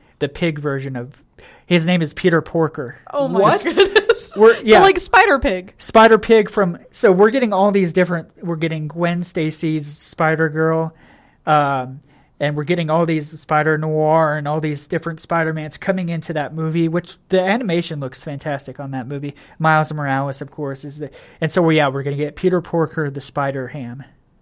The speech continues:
Speaker 1: And I love it.
Speaker 2: I don't know how I feel about that.
Speaker 3: Wait,
Speaker 1: He's a
Speaker 2: Like,
Speaker 3: is that
Speaker 1: character that's
Speaker 2: I
Speaker 1: been
Speaker 2: under-
Speaker 1: around since at least the seventies or eighties.
Speaker 2: I understand it as, like, a joke, but I
Speaker 1: Yeah.
Speaker 2: don't know.
Speaker 3: Like, is that a movie?
Speaker 1: No, we're getting him in the, Into the Spider-Verse,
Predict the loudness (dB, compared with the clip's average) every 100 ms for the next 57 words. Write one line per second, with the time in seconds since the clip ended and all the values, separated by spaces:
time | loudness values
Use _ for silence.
0 | _ _ _ _ _ -2 2 4 4 4
1 | 0 -6 -8 -4 0 0 2 2 2 0
2 | -2 -6 -6 -6 -6 -8 -2 2 4 4
3 | 6 6 8 6 4 4 4 4 4 4
4 | 2 0 -2 -6 -8 -10 -16 -12 -10 -6
5 | -6 -6 -10 -18 -6 -6 -6 -4 -2 -2
6 | -2 -2 -4 -6 -8 -10 -6 -4 -2 -4
7 | -4 -4 -2 -2 -4 -6 -6 -8 -8 -6
8 | -6 -12 _ -12 -10 -12 -20 _ -2 2
9 | 2 -2 -8 -6 -6 -4 -4 -4 -8 -8
10 | -10 -14 _ _ _ _ 2 4 6 4
11 | 2 2 2 0 -2 -4 -8 -8 -8 -4
12 | -4 -2 -4 -6 -6 -6 -8 -14 -18 -20